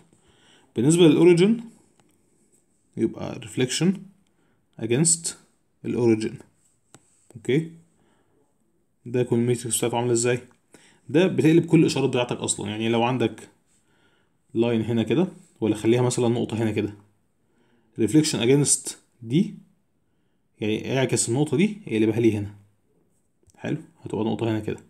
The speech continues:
تمام؟ <clears throat> آم، ايه كمان؟ لو كان لاين، بلاش لاين، خليها مثل-، م-،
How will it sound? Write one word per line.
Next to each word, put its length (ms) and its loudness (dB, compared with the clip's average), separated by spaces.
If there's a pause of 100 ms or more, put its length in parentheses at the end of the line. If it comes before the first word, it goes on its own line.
(600)
تمام؟ 200 -2 (520)
<clears throat> 440 2 (1400)
آم، 680 0 (120)
ايه 100 -4
كمان؟ 340 -2 (500)
لو 100 0
كان 220 2
لاين، 260 0 (920)
بلاش 340 -4
لاين، 140 -2
خليها 220 -2
مثل-، 420 -4
م-، 320 -10